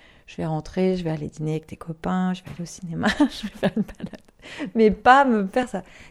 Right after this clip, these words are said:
Quand on n'est pas au plateau, on peut plus rien faire. C'est-à-dire qu'on a, on a, on est impuissant, en fait. Et, et on, en plus, c'est des spectacles, on est dans le public. Il y a des théâtres, euh, je veux dire, le metteur en scène ou la metteur en scène, elle est en régie, loin, euh,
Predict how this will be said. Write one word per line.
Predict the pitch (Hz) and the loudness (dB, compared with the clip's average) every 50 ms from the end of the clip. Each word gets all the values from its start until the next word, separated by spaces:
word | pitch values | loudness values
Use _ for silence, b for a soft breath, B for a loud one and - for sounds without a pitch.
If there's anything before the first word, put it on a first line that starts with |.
| B _ - | B _ 0
Quand | - 392 427 466 466 - 302 | 2 4 4 4 4 2 4
on | 285 269 | 6 6
n'est | 262 277 285 285 285 - - - - | 8 8 6 4 2 -2 -8 -6 2
pas | - 285 320 359 339 | 6 8 8 8 6
au | |
plateau, | - - 220 208 202 - 208 233 - - - - _ - - - | 4 4 2 0 2 2 2 0 0 -2 -8 -18 _ -10 0 0
on | 233 196 | 2 6
peut | - 240 | 6 6
plus | 226 233 247 285 | 6 6 4 4
rien | 269 262 247 233 220 | 6 6 4 4 4
faire. | 254 262 247 190 | 2 0 0 0
C'est-à-dire | - - 175 185 180 - - | 0 0 2 2 0 0 0
qu'on | - 190 - - 196 190 185 | 0 2 2 2 2 2 2
a, | 185 - - | 2 2 0
on | 185 180 180 | 0 0 0
a, | 180 175 175 175 175 165 165 170 B B B B - | 0 0 -2 -4 -4 -6 -8 -10 B B B B 0
on | 202 208 | 4 4
est | 208 208 | 6 6
impuissant, | 214 214 214 - - 233 - - 302 269 | 4 2 0 -4 -10 -12 -4 0 2 2
en | 233 190 | 2 2
fait. | - 190 180 - - - - _ - | 0 -4 -8 -8 -12 -20 -20 _ -2
Et, | 214 196 202 - - 190 190 196 185 185 185 | 2 2 4 4 4 4 4 6 6 4 4
et | - - | 2 2
on, | 208 208 | 0 0
en | - 202 208 196 | 2 2 2 0
plus, | - - 294 302 285 277 | 0 2 2 2 2 4
c'est | - 214 | 4 2
des | 190 196 | 2 2
spectacles, | 190 - 202 202 233 247 240 - - | 2 2 2 4 4 2 2 2 0
on | 202 202 208 208 | 2 2 4 6
est | 226 233 | 6 6
dans | 208 196 | 6 4
le | 190 | 2
public. | 185 - 214 208 226 233 185 - | 2 0 2 4 4 4 4 2
Il | 160 | 0
y | |
a | 160 | -2
des | 165 165 | -2 -2
théâtres, | - 190 185 196 226 240 - - 175 | 2 4 4 6 4 4 2 -2 -2
euh, | 156 156 151 151 | 0 0 0 -2
je | 151 147 | -4 -6
veux | 160 | -4
dire, | 165 202 208 | -2 -2 -2
le | 202 170 | -2 -2
metteur | 165 165 165 175 170 165 | -4 -6 -6 -6 -6 -6
en | 160 | -6
scène | - - 196 202 | -4 -2 -2 -2
ou | 185 175 | -2 -2
la | 165 | -4
metteur | 165 165 160 - 170 165 | -4 -6 -6 -8 -8 -10
en | 165 160 | -8 -6
scène, | - - 226 233 202 | -2 0 0 2 0
elle | 160 - 160 | 0 -2 -4
est | 170 180 170 | -4 -4 -2
en | 160 156 | -2 -2
régie, | 170 165 165 165 175 196 214 226 | -2 -2 -2 0 0 2 2 4
loin, | 220 190 180 185 196 214 226 233 202 170 | 4 4 2 2 4 4 4 4 2 2
euh, | 151 | -2